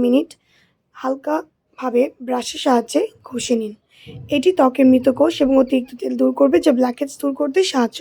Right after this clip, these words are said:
করে। পাশাপাশি ত্বকটাকেও অনেক বেশি ব্রাইটেন করতে সাহায্য করবে। আরেকটা পদ্ধতি অবলম্বন করতে পারেন, সেটা হচ্ছে স্টিমিং। স্টিমিং ত্বকের পোরস খুলে দেয় এবং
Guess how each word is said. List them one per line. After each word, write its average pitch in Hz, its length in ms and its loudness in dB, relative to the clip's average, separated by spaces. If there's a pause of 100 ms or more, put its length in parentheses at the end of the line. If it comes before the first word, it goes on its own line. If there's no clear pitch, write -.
করে। 226 160 -6 (640)
পাশাপাশি 254 420 -4 (100)
ত্বকটাকেও 247 560 -4 (380)
অনেক 247 220 -2
বেশি 240 200 -2 (140)
ব্রাইটেন 247 360 0 (100)
করতে 302 220 -2 (440)
সাহায্য 247 340 -2 (140)
করবে। 226 240 -8 (1000)
আরেকটা 311 360 -4
পদ্ধতি 277 340 2
অবলম্বন 247 400 4
করতে 240 280 -4
পারেন, 262 180 0 (120)
সেটা 262 280 -6
হচ্ছে 247 220 -2 (100)
স্টিমিং। 240 380 0 (540)
স্টিমিং 320 360 2 (100)
ত্বকের 285 300 0
পোরস 277 280 -2
খুলে 269 260 0
দেয় 254 220 2
এবং 269 120 2